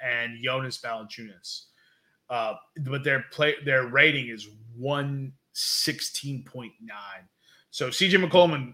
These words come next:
Brandon Ingram are definitely clicking. So when they trade Zion, this team should be very much in the clear. With that being said,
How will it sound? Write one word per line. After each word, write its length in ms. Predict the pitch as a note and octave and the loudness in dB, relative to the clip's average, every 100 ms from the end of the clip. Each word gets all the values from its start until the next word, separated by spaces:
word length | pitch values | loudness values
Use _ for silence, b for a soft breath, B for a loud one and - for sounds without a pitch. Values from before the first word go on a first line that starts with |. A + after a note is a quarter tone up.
| - | -12
Brandon 460 | D3 C#3+ D3+ C#3+ C#3 | 2 8 10 8 4
Ingram 260 | C#3 B2 | 0 -4
are 480 | A#2+ A#2+ A#2+ A#2+ A#2 - | -6 -2 0 0 -4 0
definitely 500 | F3 E3+ - C3+ B2+ | 6 6 6 -4 -4
clicking. 480 | - C#3 C3+ G#2 G2 | -4 -6 -6 -14 -18
So 140 | - | -16
when 140 | A2+ A#2 | -12 -10
they 100 | A#2+ | -4
trade 340 | D3+ C#3 A#2+ | -2 -2 -2
Zion, 440 | A#2 A#2 A#2 G#2+ G#2+ | -2 0 0 -4 -10
this 140 | - | -14
team 220 | - G#2+ | -14 -14
should 200 | - F#3+ | -14 -14
be 140 | G3+ - _ - - - | -20 -20 _ -20 -20 -14
very 240 | B2+ C#3 B2+ | 4 6 6
much 240 | G#2+ - | 2 -10
in 60 | G2+ | -12
the 40 | |
clear. 180 | - - - _ B B B | -20 -20 -20 _ B B B
With 200 | F3+ G#3 A3+ | 10 12 12
that 180 | F#3+ | 10
being 220 | E3+ D#3+ C#3 | 10 6 4
said, 320 | - G#2+ | 0 0